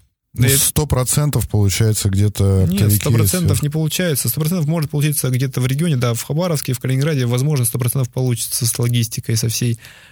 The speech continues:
Speaker 2: Если мы говорим о торговле на московском рынке, то маржинальная доходность двадцать-тридцать процентов.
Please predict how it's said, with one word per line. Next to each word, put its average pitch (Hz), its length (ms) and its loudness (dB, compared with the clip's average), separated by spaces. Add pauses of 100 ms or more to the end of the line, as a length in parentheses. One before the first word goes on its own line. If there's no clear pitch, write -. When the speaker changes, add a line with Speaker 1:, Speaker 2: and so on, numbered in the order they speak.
(140)
Speaker 2:
Если 151 280 0
мы 151 140 2
говорим 151 560 0
о 127 760 0
торговле 139 460 0
на 135 120 0
московском 143 320 -2
рынке, 147 240 0
то 127 440 -2
маржинальная 131 500 0
доходность 127 500 0
двадцать-тридцать 123 920 -2
процентов. 117 640 -2